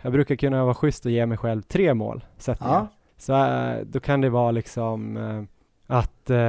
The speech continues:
Speaker 1: ja, men till exempel nu Madrid maraton, halvmaraton.
Speaker 2: Ja.
Speaker 1: Då har jag ju sagt, eh, sub en tjugofyra. Och
Speaker 2: Ja.
Speaker 1: det ska jag stå för att jag har sub en tjugofyra. Det är liksom mitt mål, men det, det är mitt kanske M V G-mål.
Speaker 2: Ja.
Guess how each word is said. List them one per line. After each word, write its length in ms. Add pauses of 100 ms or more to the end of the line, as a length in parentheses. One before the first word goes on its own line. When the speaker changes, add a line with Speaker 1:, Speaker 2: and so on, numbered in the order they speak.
(640)
Speaker 1:
ja, 100
men 140
till 200
exempel 340
nu 100
Madrid 480 (160)
maraton, 680
halvmaraton. 680 (140)
Speaker 2:
Ja. 220
Speaker 1:
Då 160
har 140
jag 80
ju 60
sagt, 400
eh, 180
sub 300
en 160
tjugofyra. 560 (100)
Och 240
Speaker 2:
Ja. 40
Speaker 1:
det 80
ska 180
jag 180
stå 260
för 160
att 140
jag 80
har 200
sub 320
en 180
tjugofyra. 460
Det 140
är 40
liksom 320
mitt 320
mål, 280
men 120
det, 140
det 140
är 80
mitt 260
kanske 220
M 220
V 120
G-mål. 580 (120)
Speaker 2:
Ja. 300